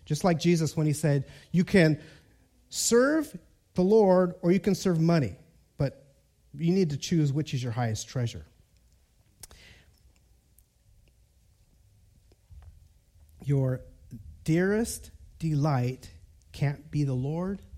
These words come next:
and anything else. Wow. God gets the glory when his creation find its joy, especially in us, because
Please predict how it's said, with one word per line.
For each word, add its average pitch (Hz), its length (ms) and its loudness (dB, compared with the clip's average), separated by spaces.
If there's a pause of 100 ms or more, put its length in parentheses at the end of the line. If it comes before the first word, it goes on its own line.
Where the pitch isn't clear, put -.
(200)
and 135 100 -4
anything 165 480 -4
else. - 480 -12 (840)
Wow. 127 200 -6 (2750)
God 165 320 0
gets 160 240 0
the 147 80 -4
glory 131 560 -2 (500)
when 135 200 -4
his 160 280 0
creation 127 720 -4
find 147 380 -2
its 202 200 -6
joy, 135 640 -4 (460)
especially 185 640 -4
in 175 220 -2
us, 113 480 -6 (1080)
because 160 800 -2